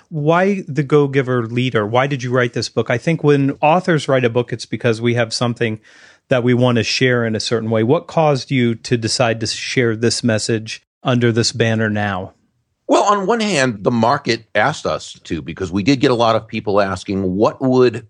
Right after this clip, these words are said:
Speaker 2: Pindar, you know, the main mentor in the Go-Giver, what would Pindar have to say about leadership,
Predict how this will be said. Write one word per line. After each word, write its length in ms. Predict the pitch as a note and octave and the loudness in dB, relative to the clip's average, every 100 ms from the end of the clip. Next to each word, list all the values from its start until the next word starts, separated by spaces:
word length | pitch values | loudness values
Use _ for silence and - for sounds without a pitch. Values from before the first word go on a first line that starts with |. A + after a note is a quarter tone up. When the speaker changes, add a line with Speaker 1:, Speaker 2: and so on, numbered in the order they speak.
| - | -8
Speaker 2:
Pindar, 460 | B2 F#2+ E2+ E2 F2+ | -2 2 2 2 0
you 60 | |
know, 80 | F2+ | -2
the 80 | E2+ | 0
main 360 | F#2+ F#2+ F#2 | 2 2 2
mentor 460 | F#2 A2 F2+ E2 D#2 | 2 0 0 0 -2
in 140 | F2 | -4
the 60 | F2 | 0
Go-Giver, 580 | F#2 F#2+ F2 D#2+ E2+ - | 2 2 2 2 0 0
what 200 | G2 C3 | -2 0
would 120 | C3+ | -2
Pindar 440 | A#2 A2+ A2 A2 G#2 _ _ | -4 0 2 2 -2 _ _
have 260 | - G#2+ - | -2 -2 -2
to 80 | G2+ | -6
say 340 | - F#2 F#2+ F#2+ | 0 0 2 0
about 400 | F2 F#2 F#2 E2 | 2 2 0 -4
leadership, 640 | E2+ E2+ E2+ D2 - - | -6 -4 -4 -4 -8 -10